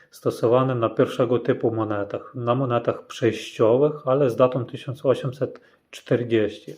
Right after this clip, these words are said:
I zaraz, za chwilę państwu ja będę pokazywał i akcentował, na co zwracać uwagę. I zobaczcie sobie, ten sam wieniec,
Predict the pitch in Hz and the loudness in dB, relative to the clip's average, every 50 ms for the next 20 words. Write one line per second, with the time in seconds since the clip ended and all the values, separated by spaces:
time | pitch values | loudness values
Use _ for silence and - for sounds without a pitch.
0 | _ _ - - - _ _ _ - 175 170 151 120 127 131 135 135 131 117 110 | _ _ -20 -20 -20 _ _ _ -8 -6 -4 -2 2 2 4 4 4 4 2 2
1 | 113 107 - - - 123 117 120 113 117 - 117 117 113 - - 127 113 113 113 | -2 -4 -4 -6 -4 -2 0 0 -2 -2 -2 -4 -4 -4 -4 -4 -2 0 0 0
2 | 110 113 113 110 107 107 - - 110 - 131 117 113 131 143 135 139 143 139 135 | 0 0 -2 -2 -2 -4 -4 -4 -4 -2 0 0 2 2 2 2 4 2 2 0
3 | 143 - 151 143 139 123 - - - 120 113 - 135 120 117 113 113 117 - - | -2 -4 -6 -4 -4 -4 -6 -6 -8 -8 -4 0 2 4 4 4 2 -2 -4 -10
4 | - - 139 127 123 - - 127 110 113 110 117 113 - 127 107 - - 113 107 | -12 -8 -6 -6 -6 -4 -4 -4 -2 0 0 0 0 -2 -6 -8 -4 -4 -2 -2
5 | 107 104 101 110 113 - _ _ - - _ - - - - _ _ _ _ _ | -2 -2 -4 -6 -14 -16 _ _ -16 -16 _ -20 -20 -20 -20 _ _ _ _ _
6 | - 156 135 127 127 110 120 110 104 - - - - - 123 110 101 104 98 - | -4 -2 2 2 2 4 4 4 4 2 -6 -12 -8 -4 -4 -4 -2 -4 -6 0
7 | - 139 135 131 - - 139 120 117 110 104 113 110 110 110 117 131 147 160 - | 2 2 2 2 2 2 2 2 2 2 2 2 4 4 2 0 -2 -2 -4 -12
8 | - | -18